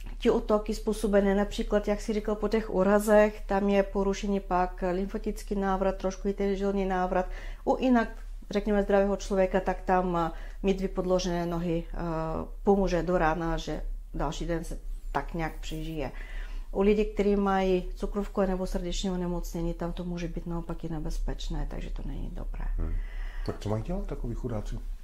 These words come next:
Speaker 1: Eh, takoví chudáci se musí o sebe postarat.
Speaker 2: <laughs> Jak?
Speaker 1: Případně,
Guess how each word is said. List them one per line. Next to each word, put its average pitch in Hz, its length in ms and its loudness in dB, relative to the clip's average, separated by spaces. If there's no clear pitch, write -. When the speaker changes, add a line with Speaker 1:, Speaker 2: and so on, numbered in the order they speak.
Speaker 1:
Eh, 226 640 -2
takoví 269 280 0
chudáci 254 540 4
se 254 140 -4
musí 220 220 -2
o 226 40 -2
sebe 226 220 -2
postarat. 202 540 0
Speaker 2:
<laughs> 95 240 2
Jak? 90 160 2
Speaker 1:
Případně, 220 1040 2